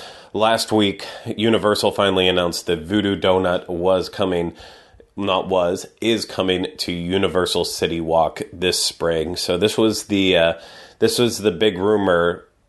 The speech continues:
that was kind of leading the charge with what is going to replace that old Element store location. And if you're confused about where Element was inside Universal City Walk here in Orlando, Element was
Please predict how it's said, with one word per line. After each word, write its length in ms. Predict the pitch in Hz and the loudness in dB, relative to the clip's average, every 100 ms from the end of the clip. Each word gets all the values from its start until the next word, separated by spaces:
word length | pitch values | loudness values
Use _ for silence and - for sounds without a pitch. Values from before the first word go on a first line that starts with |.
| _ - | _ -12
that 380 | 113 98 92 90 | -4 2 2 2
was 220 | 95 90 | -2 -2
kind 340 | - 117 110 104 | -2 0 2 2
of 160 | 90 | 0
leading 540 | 95 104 104 101 98 98 98 | -2 0 2 2 2 -2 -6
the 160 | 92 90 | -4 -4
charge 640 | - - 104 92 85 - | -2 0 2 2 0 -4
with 260 | 90 82 - | -4 -4 -6
what 380 | 82 87 98 - | -6 -2 -2 -2
is 140 | 87 | -8
going 320 | 80 90 90 90 | -2 0 0 -2
to 60 | |
replace 560 | 85 82 - 90 85 - - - - | -4 -6 -2 0 0 -4 -18 -20 -6
that 240 | 95 87 90 | 0 0 2
old 220 | 92 - 95 | 0 2 2
Element 400 | 95 87 82 - | 2 2 -2 -2
store 280 | - 82 | 2 2
location. 540 | 85 80 - 78 - 87 | 4 0 -2 -6 -4 -4
And 140 | 85 | -2
if 120 | 85 | -2
you're 120 | 90 85 | -2 -2
confused 480 | 92 - 120 117 | -4 -2 -2 -2
about 320 | 95 95 92 90 | -2 0 0 0
where 360 | 92 95 - | 0 0 0
Element 460 | 90 92 92 87 - | 0 0 0 -4 -6
was 560 | 80 90 107 113 117 - - - - - | -6 0 2 2 -2 -10 -20 -20 -16 -4
inside 420 | 107 104 107 101 | -2 0 0 2
Universal 520 | 110 101 101 98 101 | 2 2 2 2 -2
City 240 | - 104 | 0 0
Walk 300 | 98 98 95 | 2 2 0
here 320 | - 98 95 90 | -2 0 0 0
in 200 | 92 95 | 0 0
Orlando, 920 | 90 90 85 90 95 95 101 98 - - - - | 0 0 0 2 2 2 2 2 -4 -18 -14 -2
Element 480 | 107 113 117 120 117 | 2 2 2 0 -2
was 380 | 101 101 92 | 0 2 0